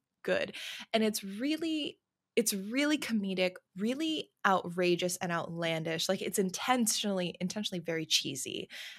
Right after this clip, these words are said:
And I love that. Um, and our main character,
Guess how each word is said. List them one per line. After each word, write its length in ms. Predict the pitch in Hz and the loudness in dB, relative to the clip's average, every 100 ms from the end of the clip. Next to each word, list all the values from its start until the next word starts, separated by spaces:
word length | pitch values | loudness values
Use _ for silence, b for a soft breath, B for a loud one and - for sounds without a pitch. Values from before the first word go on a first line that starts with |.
| - | -4
And 120 | 190 | 0
I 100 | 180 | 0
love 400 | 175 165 160 156 - | 0 -2 -2 0 0
that. 220 | 143 - - B B B | 0 -2 -8 B B B
Um, 540 | 202 196 190 175 170 175 _ _ _ _ - | 6 8 8 8 0 -8 _ _ _ _ 2
and 280 | 220 214 208 - | 4 6 2 4
our 140 | 196 | 4
main 320 | 202 214 262 | 4 2 0
character, 760 | 302 196 175 175 - 185 202 262 | 0 2 4 2 2 4 4 2